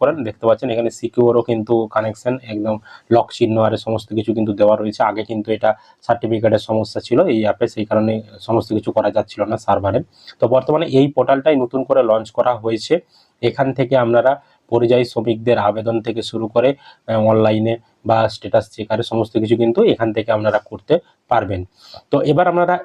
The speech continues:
অ্যাপ কিভাবে ডাউনলোড করবেন, নতুন যে অ্যাপটি লঞ্চ করা হয়েছে সেটা আমরা এবার আপনাদেরকে দেখিয়ে দিচ্ছি। আপনাদের সুবিধার্থে আমরা লিংক, আহ, একটি ওয়েবসাইটে আমরা অ্যাড করে রেখেছি, যাতে কর্মসাথীর ওয়েবসাইট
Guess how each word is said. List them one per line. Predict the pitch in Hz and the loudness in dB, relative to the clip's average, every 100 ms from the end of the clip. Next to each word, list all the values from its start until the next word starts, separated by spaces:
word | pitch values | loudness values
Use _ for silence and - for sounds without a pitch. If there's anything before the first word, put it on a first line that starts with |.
| _ | _
অ্যাপ | - 135 165 - | -2 -2 -2 -2
কিভাবে | 147 143 143 | 0 2 0
ডাউনলোড | 120 113 120 120 | 0 2 2 0
করবেন, | 127 131 120 | -2 -2 -2
নতুন | 117 - 147 139 | -8 0 2 4
যে | 139 | 4
অ্যাপটি | 127 110 - 123 | 2 0 0 0
লঞ্চ | 117 104 101 | 2 2 -2
করা | - 120 120 | -2 0 2
হয়েছে | 117 113 - - _ _ | 0 -2 -4 -8 _ _
সেটা | - 127 | -4 0
আমরা | 139 135 131 | 0 0 0
এবার | 123 123 | 2 4
আপনাদেরকে | 120 117 117 117 | 2 2 0 -2
দেখিয়ে | 107 101 120 | -8 -2 -2
দিচ্ছি। | 107 104 143 - _ _ - | -2 -6 -8 -8 _ _ 0
আপনাদের | 127 147 165 | 2 2 0
সুবিধার্থে | 170 147 156 160 156 | 0 0 2 2 2
আমরা | 151 147 151 | 0 4 4
লিংক, | 127 117 139 147 | 4 2 2 0
আহ, | - - 123 123 120 - | -8 2 4 6 4 0
একটি | 175 - 143 139 135 | -4 0 2 2 2
ওয়েবসাইটে | 123 120 - 135 131 | 0 0 0 2 4
আমরা | 120 127 | 4 4
অ্যাড | 117 113 113 | 4 0 0
করে | 131 123 | 0 0
রেখেছি, | 117 135 - 139 | 2 -2 -2 -4
যাতে | 139 110 131 131 - - - 123 | 0 0 2 -2 -4 -20 -12 -4
কর্মসাথীর | - 123 135 139 143 135 | -2 0 0 0 0 0
ওয়েবসাইট | 123 123 120 143 131 | 2 2 2 0 0